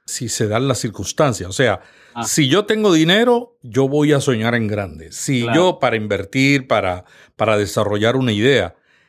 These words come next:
Speaker 2: Claro.
Speaker 1: Y hay otra gente que dice, "No, lo que yo estoy haciendo, yo lo haría aún si no me ganara un centavo".
Speaker 2: Claro, claro. Sí, mira, lo que yo he aprendido es que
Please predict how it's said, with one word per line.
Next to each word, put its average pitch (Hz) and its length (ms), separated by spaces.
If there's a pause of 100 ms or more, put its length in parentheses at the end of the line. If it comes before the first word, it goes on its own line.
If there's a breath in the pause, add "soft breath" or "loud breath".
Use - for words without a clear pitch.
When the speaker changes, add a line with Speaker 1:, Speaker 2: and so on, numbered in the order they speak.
Speaker 2:
Claro. 110 240
Speaker 1:
Y 127 80
hay 143 140
otra 196 200
gente 175 260
que 147 100
dice, 139 280
"No, 135 200
lo 113 180
que 127 140
yo 123 100
estoy 196 340
haciendo, 165 640
yo 135 220
lo 185 240
haría 190 640
aún 143 500 (540)
si - 400
no 127 160
me 147 100
ganara 127 400
un 113 160
centavo". 87 680 (120)
Speaker 2:
Claro, 120 420 (100)
claro. 123 260 (280 loud breath)
Sí, 170 300
mira, 156 280
lo 151 100
que 151 80
yo 160 80
he 196 40
aprendido 170 540 (460)
es 143 180
que 147 300